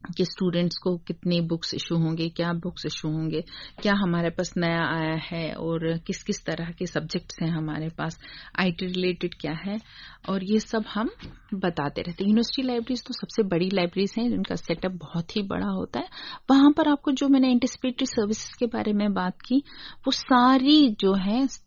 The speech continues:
उम, support teaching के लिए, रिसर्च के लिए, ये सब वहाँ पर लाइब्रेरी loan, डॉक्यूमेंट डिलीवरी service, abstract service, ये सब university libraries का काम है ज़्यादातर, हाँ। तो public libraries में आपको usually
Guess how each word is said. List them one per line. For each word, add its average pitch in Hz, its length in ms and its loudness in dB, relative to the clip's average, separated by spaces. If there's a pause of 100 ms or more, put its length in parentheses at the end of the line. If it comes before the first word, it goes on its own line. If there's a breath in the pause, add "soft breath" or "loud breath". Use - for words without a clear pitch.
उम, 196 500 4 (640 loud breath)
support 208 540 4
teaching 185 400 0
के 190 180 2
लिए, 175 480 4
रिसर्च 175 640 0
के 175 200 0
लिए, 180 200 0
ये 180 200 2
सब 262 500 -2
वहाँ 170 200 0
पर 175 140 -2
लाइब्रेरी 165 680 0
loan, 165 260 2
डॉक्यूमेंट 170 440 -2
डिलीवरी 170 360 -2
service, 160 320 -6
abstract - 440 -6
service, - 260 -6
ये 220 100 0
सब 220 340 2
university - 420 -2
libraries - 340 -10
का 131 120 -8
काम - 300 -4
है 190 120 -4 (440 loud breath)
ज़्यादातर, 143 760 0
हाँ। 240 180 -4 (520 loud breath)
तो 254 60 4
public 254 420 4
libraries 254 500 2
में 240 160 4
आपको 220 360 0
usually 214 360 0